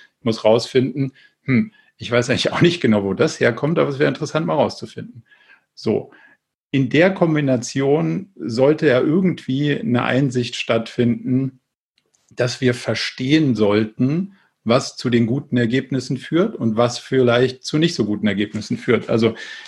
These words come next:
welche Sachen von den Aufgaben, die keiner macht, kann man getrost weglassen und welche sollte man vielleicht dann doch endlich mal machen.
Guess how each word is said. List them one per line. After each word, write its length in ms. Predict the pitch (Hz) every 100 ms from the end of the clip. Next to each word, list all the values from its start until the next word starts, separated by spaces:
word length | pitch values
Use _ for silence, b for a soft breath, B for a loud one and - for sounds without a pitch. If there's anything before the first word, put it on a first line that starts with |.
| B
welche 300 | 117 143 156
Sachen 360 | 117 143 - 139
von 180 | 143 127
den 140 | 123
Aufgaben, 480 | 123 131 - 131 127
die 140 | 127
keiner 320 | - 131 131
macht, 360 | 120 139 - - b b _ _
kann 180 | - 139
man 180 | 139 131
getrost 500 | 113 - 117 113 -
weglassen 760 | 120 120 156 180 - 214 247 b b b _
und 120 | 120 117
welche 280 | 131 143
sollte 240 | 123 135 135
man 180 | 127 123
vielleicht 600 | 127 123 123 123 120 -
dann 160 | 120
doch 180 | 120 113
endlich 420 | - 113 113 107
mal 140 | 123 123
machen. 400 | 131 - 117